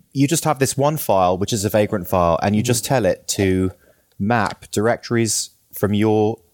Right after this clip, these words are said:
Speaker 1: like, it, it's li-, it's literally just a small file, and you just
Speaker 2: Mm-hmm.
Speaker 1: say, "Look, this directory on my f-, machine is gonna be this directory in a virtual machine."
Speaker 2: Right.
Speaker 1: So then you get, you, i-, in the, in the command line, you go into the directory and you just say Vagrant up.
Speaker 2: Right.
Speaker 1: And what it does is it basically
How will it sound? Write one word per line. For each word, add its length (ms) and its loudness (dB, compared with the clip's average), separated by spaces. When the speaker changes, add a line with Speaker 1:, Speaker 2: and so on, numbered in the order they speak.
Speaker 1:
like, 180 2
it, 120 2
it's 200 -2
li-, 100 0
it's 240 -4
literally 220 -4
just 160 -4
a 40 0
small 220 0
file, 400 -2
and 100 2
you 60 0
just 140 2
Speaker 2:
Mm-hmm. 40 -4
Speaker 1:
say, 40 2
"Look, 240 -2
this 220 0
directory 600 0
on 200 2
my 260 2
f-, 140 -10
machine 480 -2
is 160 0
gonna 160 0
be 100 2
this 180 -2
directory 400 -2
in 60 -2
a 40 -4
virtual 300 -2
machine." 340 -6
Speaker 2:
Right. 140 -4
Speaker 1:
So 120 0
then 120 -2
you 100 2
get, 120 -4
you, 340 0
i-, 140 -4
in 240 0
the, 220 0
in 60 2
the 80 0
command 300 -2
line, 160 2
you 80 -2
go 180 2
into 140 -4
the 80 -6
directory 360 -2
and 80 -2
you 60 -2
just 180 -2
say 140 2
Vagrant 400 -2
up. 320 -4
Speaker 2:
Right. 120 0
Speaker 1:
And 60 4
what 100 2
it 80 -2
does 260 0
is 120 -4
it 120 -2
basically 560 -2